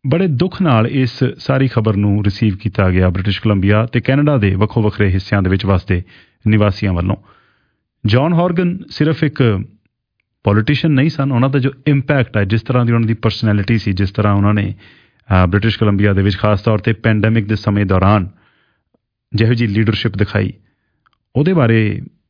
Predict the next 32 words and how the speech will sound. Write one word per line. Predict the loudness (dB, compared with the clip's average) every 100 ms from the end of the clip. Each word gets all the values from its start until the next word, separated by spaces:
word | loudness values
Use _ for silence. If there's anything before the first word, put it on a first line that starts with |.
| _ _ _ _ _ _ -2
ਹੁਣ | 0
ਵੀ | 0 -2
ਅਸੀਂ | 0 -2
ਅਕਸਰ | -2 -2
ਗੱਲ | 0 0
ਕਰਦੇ | 0 0 0
ਹਾਂ। | -2
ਪਿਛਲੇ | -4 -2 -2
ਦਿਨਾਂ | 0 2 2
ਦੇ | 0
ਵਿੱਚ | -2 -4
ਵੀ | -8 -8 -12 _ _ _ _
ਜਿਹੜੀ | -2 0
ਗੱਲਬਾਤ | 2 2 0 0
ਹੋਈ | -2
ਕਿ | -2
ਜਿਹੜਾ | 0 2
ਉਹਨਾਂ | 2
ਦਾ | 0
ਸਟਾਈਲ | 0 0 0
ਸੀਗਾ | 0 0 0
ਕੰਮਕਾਜ | 0 0 0 0
ਕਰਨ | 0 -2
ਦਾ, | -2 -6 -12 _ _ _ _ _ _ _ _
ਕਿ | 0 2 -2 -2
ਡੈਲੀਗੇਟ | 0 2 0 0
ਕਰੋ, | -2 -6 -6
ਜਿਹੜੇ | 0 0 2
ਲੋਕੀ, | 0 0 -2 0
ਜਿਹੜੇ | 2 0
ਐਕਸਪਰਟਸ | 0 -2 -2 0 -4
ਨੇ, | -8